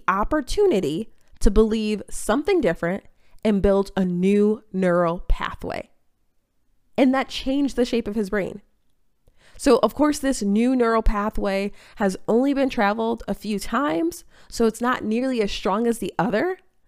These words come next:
but it was enough to bring him clarity and peace for now over probably two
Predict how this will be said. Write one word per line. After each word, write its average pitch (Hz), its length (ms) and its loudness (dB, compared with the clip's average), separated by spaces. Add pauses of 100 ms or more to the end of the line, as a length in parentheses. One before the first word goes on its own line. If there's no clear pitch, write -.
(300)
but 226 180 6
it 226 100 6
was 226 220 4
enough 202 580 -2
to - 120 0
bring 202 220 2
him 196 160 -2
clarity 208 760 -2
and 170 200 -6
peace - 580 -4 (480)
for 220 140 2
now 226 720 -2 (100)
over 220 800 -2 (400)
probably 262 340 0
two 302 720 -4